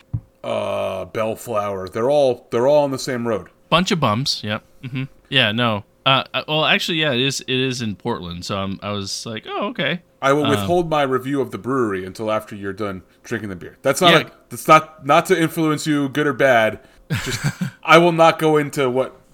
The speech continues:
Speaker 1: I'll, I'll, I'll expand more on Rising Tide in, in a moment.
Speaker 2: Rising Tide, yes.
Speaker 1: Rising
Speaker 2: Um,
Speaker 1: Tide.
Speaker 2: so this is a stout with whoopie pies, cocoa nibs, uh, vanilla, and lactose.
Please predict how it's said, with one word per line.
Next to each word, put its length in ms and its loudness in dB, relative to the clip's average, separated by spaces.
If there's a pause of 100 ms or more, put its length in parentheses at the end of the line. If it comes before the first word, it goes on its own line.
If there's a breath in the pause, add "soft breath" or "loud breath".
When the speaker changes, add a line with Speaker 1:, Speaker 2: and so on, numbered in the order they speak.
(380)
Speaker 1:
I'll, 280 8
I'll, 260 0
I'll 140 4
expand 280 -2
more 120 0
on 80 0
Rising 320 0
Tide 220 -6
in, 160 -14 (180)
in 80 -8
a 20 -8
moment. 380 -14 (360 loud breath)
Speaker 2:
Rising 340 -2
Tide, 340 0
yes. 340 -8 (220)
Speaker 1:
Rising 380 4
Speaker 2:
Um, 60 -2
Speaker 1:
Tide. 220 -6 (260 loud breath)
Speaker 2:
so 180 -2
this 200 0
is 140 0
a 80 0
stout 680 0
with 320 -6
whoopie 320 -6
pies, 560 0 (200)
cocoa 340 -2
nibs, 460 -4 (200)
uh, 200 0
vanilla, 520 -2
and 160 -4
lactose. 600 -8